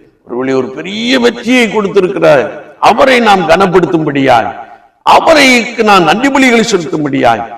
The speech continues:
பரிசுத்த தேவாலயத்திற்குள்ளே நாம் கடந்து செல்லுகின்ற பொழுது ஆண்டவர் உங்களை பார்க்கிறார். உங்கள் மேல் பிரியமாய் இருக்கிறார். அவர் தொடர்ந்து உங்களை பலமாய் நடத்தி சிறந்த ஆளுகையை உங்களுக்கு கொடுக்க போதுமானவராக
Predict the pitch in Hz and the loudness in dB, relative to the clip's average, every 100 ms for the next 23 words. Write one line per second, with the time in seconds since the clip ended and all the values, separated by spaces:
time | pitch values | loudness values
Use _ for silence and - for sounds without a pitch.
0 | - - _ 123 - 196 202 190 208 208 | -20 -20 _ -8 -2 0 2 4 4 6
1 | 202 214 208 214 214 214 214 208 196 196 | 6 6 4 2 0 2 2 4 2 2
2 | 165 170 180 180 151 139 131 107 113 110 | 0 0 -2 -4 -8 -6 -8 -10 -12 -12
3 | 107 _ _ _ _ _ 127 151 175 170 | -18 _ _ _ _ _ 0 2 2 0
4 | 165 160 156 151 147 131 135 120 123 120 | 0 0 0 -2 0 0 0 0 0 0
5 | 110 - - - - _ 196 220 226 226 | 0 -4 -14 -20 -20 _ -4 0 2 4
6 | 220 220 196 202 202 190 175 156 147 - | 4 2 -2 0 0 2 2 2 0 -2
7 | 127 123 117 117 117 117 - - 98 - | 0 2 2 -2 -10 -18 -16 -16 -14 -8
8 | 131 180 190 190 180 170 160 156 160 160 | -4 -2 -2 -2 0 0 2 2 2 2
9 | 160 151 131 131 156 156 151 139 107 101 | 2 2 0 0 0 -2 -2 -4 -4 -12
10 | - _ _ - - 160 208 233 220 170 | -20 _ _ -18 -8 -2 -2 2 4 4
11 | 196 226 220 214 202 196 190 180 170 156 | 4 4 2 2 4 4 4 2 0 0
12 | 147 143 151 143 139 123 107 110 - _ | -2 -2 -2 -4 -4 -4 -6 -14 -20 _
13 | _ - 185 180 160 143 127 113 113 113 | _ -2 0 0 0 0 -2 -4 -4 -4